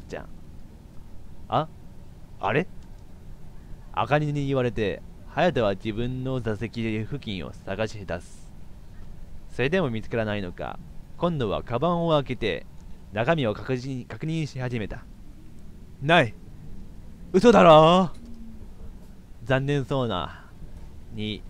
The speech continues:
うなだれる隼人。そんな隼人はいつも通りの隼人で、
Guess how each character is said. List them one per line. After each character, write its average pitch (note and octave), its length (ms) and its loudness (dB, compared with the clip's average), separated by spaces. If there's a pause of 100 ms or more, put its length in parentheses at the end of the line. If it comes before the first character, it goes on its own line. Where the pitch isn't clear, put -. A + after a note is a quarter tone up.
(280)
う B2 80 -6
な A#2+ 100 -2
だ A#2 100 4
れ A2 160 4
る G2 300 -2
隼 - 280 -4
人。 - 80 -12 (1500)
そ D#3 80 0
ん E3+ 40 -2
な E3+ 120 4
隼 E3+ 180 4
人 B2 120 4
は - 340 -2 (600)
い - 80 -4
つ D#3 80 -2
も D3+ 120 2
通 D3+ 140 4
り D3+ 80 2
の A#2 100 0
隼 A#2 200 2
人 G#2 80 -4
で、 D#2 280 -8